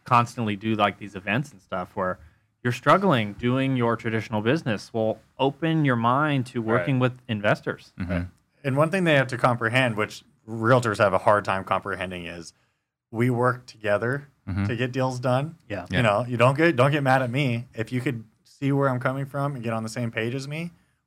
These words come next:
Speaker 2: we might be able to make something happen here together.
Speaker 3: Yeah. Uh, on your deals that you guys are submitting, are you guys, uh, uh, offering for the realtor to double end it, or are you guys, like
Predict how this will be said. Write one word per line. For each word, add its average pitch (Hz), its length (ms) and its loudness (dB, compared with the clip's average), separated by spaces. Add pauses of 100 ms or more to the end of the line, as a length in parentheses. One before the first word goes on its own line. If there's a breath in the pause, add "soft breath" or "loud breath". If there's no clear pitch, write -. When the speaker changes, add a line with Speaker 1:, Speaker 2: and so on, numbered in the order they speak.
Speaker 2:
we 139 120 -2
might 175 180 -4
be 123 60 -4
able 120 80 -4
to 107 60 -8
make 101 140 -6
something 107 240 -8
happen - 360 -14
here 92 160 -6
together. - 340 -18 (420)
Speaker 3:
Yeah. 82 120 -4 (540 soft breath)
Uh, 101 220 4
on 107 140 4
your 127 160 4
deals 117 220 2
that 110 100 -2
you 104 100 2
guys 92 140 0
are 87 40 -8
submitting, 95 380 0
are 87 120 -4
you 92 120 0
guys, 95 300 2
uh, 82 340 -4 (500)
uh, 76 260 -8 (160)
offering 98 520 -4
for 92 180 -8
the 82 80 -4
realtor 85 280 -4
to 82 60 -6
double 80 280 -4
end 113 180 2
it, 143 260 0
or 82 200 -4
are 85 40 -2
you 85 160 -2
guys, 78 400 -4 (100)
like 76 140 -12